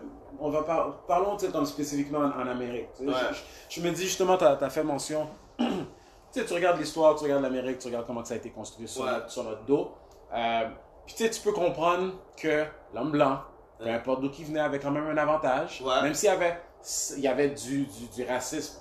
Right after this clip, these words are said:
Speaker 1: entre eux, tu sais, que ce soit de, ah, quelqu'un qui venait de l'Irlande ou de
Speaker 2: Ouais,
Speaker 1: l'Angleterre
Speaker 2: mais
Speaker 1: et
Speaker 2: c'est
Speaker 1: tout.
Speaker 2: comme
Speaker 1: Mais,
Speaker 2: des guerres
Speaker 1: mais
Speaker 2: impériales,
Speaker 1: c'est
Speaker 2: c'est
Speaker 1: ça.
Speaker 2: it was
Speaker 1: Mais
Speaker 2: normal,
Speaker 1: ils avaient
Speaker 2: c'est pas au niveau ethnique,
Speaker 1: Exactement,
Speaker 2: ça va, c'est impérial.
Speaker 1: exactement. C'est comme si ma gang est plus cool que la tienne.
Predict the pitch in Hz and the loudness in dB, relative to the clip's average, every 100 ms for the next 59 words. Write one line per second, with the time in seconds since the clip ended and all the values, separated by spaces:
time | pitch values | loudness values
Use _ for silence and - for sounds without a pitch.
0 | 143 135 - - 165 185 196 147 - 139 | -6 -6 -4 -2 0 0 0 -4 -2 -2
1 | 135 123 127 127 120 - - - 127 120 | -2 0 -2 -2 -4 -6 -6 4 4 4
2 | - - 131 113 120 110 120 110 120 123 | 2 -4 -4 -4 -4 -2 -2 -2 0 0
3 | 120 117 117 113 247 - - - - 226 | -2 -4 -2 6 10 10 8 4 2 0
4 | - 240 196 233 277 220 220 269 247 262 | 2 4 8 10 10 6 6 8 10 8
5 | 226 - 214 226 - - 214 208 226 190 | 6 6 6 6 4 4 6 6 10 8
6 | - 262 - - - 285 247 214 196 196 | 8 4 4 6 8 10 10 10 10 8
7 | 226 277 320 - 214 240 466 403 - 208 | 6 6 4 2 6 6 6 2 -2 -6
8 | 202 233 240 180 185 143 - 202 208 202 | -6 -6 0 4 4 4 6 8 10 8
9 | 180 175 214 185 190 - 180 175 175 143 | 8 6 4 6 4 4 4 6 4 2
10 | 143 - - 170 165 160 - 185 185 - | 0 -6 -6 -4 -2 -4 -6 -6 -6 -8
11 | 139 156 160 156 151 139 147 147 139 135 | -2 0 2 4 2 0 -2 -2 0 2
12 | 127 - 135 | 2 0 -4